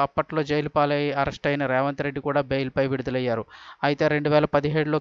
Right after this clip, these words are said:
కేసును ఏసీబీ నుంచి సీబీఐకి బదిలీ చేయాలంటూ చంద్రబాబును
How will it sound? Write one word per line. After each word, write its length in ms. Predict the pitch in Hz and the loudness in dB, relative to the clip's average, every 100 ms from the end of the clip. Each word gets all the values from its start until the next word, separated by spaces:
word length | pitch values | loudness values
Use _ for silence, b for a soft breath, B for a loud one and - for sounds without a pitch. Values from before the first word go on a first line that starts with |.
| - | -2
కేసును 320 | 156 - 196 151 156 | -4 -4 -4 -2 -2
ఏసీబీ 320 | - 156 160 | -4 -6 -6
నుంచి 200 | 160 156 143 | -6 -8 -8
సీబీఐకి 500 | 156 151 160 151 151 139 | -4 -2 0 -2 -2 -2
బదిలీ 240 | 143 147 143 | -2 -4 -2
చేయాలంటూ 420 | 139 143 135 202 226 B B B - | -2 0 -2 -4 -4 B B B 0
చంద్రబాబును 580 | 165 185 180 180 180 | 4 4 4 4 2